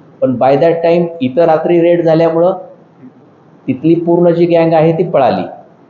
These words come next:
तर तिथं आपल्याला दोन जण मिळालेत आणि तिथं ते फर्निचर वगैरे मिळालं,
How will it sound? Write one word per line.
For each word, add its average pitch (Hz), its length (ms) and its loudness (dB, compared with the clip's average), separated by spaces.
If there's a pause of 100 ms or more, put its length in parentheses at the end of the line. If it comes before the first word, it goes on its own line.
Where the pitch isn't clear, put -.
(160)
तर 127 120 -12
तिथं 147 180 -2
आपल्याला 165 500 0 (220)
दोन 175 260 2
जण 175 180 2
मिळालेत 120 360 0 (960)
आणि 147 420 0 (100)
तिथं 165 260 0
ते 170 140 0
फर्निचर 175 580 0
वगैरे 180 260 2
मिळालं, 127 360 0